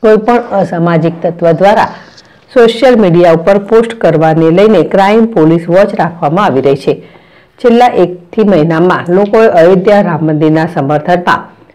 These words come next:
સોશિયલ મીડિયા દ્વારા પોસ્ટ કરવામાં આવી રહી છે. ધર્મની લાગણી દુભાવે એવી કોઈ પણ પ્રકારની કોમેન્ટ ના કરે તેને લઈને સાયબર ક્રાઇમ પોલીસ દ્વારા સોશિયલ મીડિયા મોનિટરિંગ કરવામાં આવી રહી છે.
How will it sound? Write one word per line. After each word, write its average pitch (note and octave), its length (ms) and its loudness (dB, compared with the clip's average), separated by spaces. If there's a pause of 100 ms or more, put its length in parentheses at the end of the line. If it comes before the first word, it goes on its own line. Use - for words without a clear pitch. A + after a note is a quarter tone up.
(140)
સોશિયલ B3 380 2
મીડિયા E3+ 380 2
દ્વારા F3 320 2
પોસ્ટ G#3+ 320 -2
કરવામાં D3+ 480 -2
આવી C#3 180 -2
રહી C#3 220 2
છે. - 440 -8 (160)
ધર્મની G#3 380 2
લાગણી E3+ 400 0
દુભાવે E3+ 440 0
એવી D#3 400 -2 (760)
કોઈ A3+ 220 2
પણ A#3+ 220 2
પ્રકારની F3+ 500 0
કોમેન્ટ F#3 480 0
ના C#3+ 160 -4
કરે - 380 -4 (420)
તેને D#3+ 260 0
લઈને E3+ 480 0 (100)
સાયબર G3+ 440 2
ક્રાઇમ D#3+ 300 0
પોલીસ D3+ 340 -2
દ્વારા F#3+ 460 -2 (440)
સોશિયલ B3+ 400 0
મીડિયા G3 360 2
મોનિટરિંગ A3 680 0
કરવામાં D#3+ 500 -2
આવી D3 200 0
રહી C#3+ 140 0
છે. D3 400 -10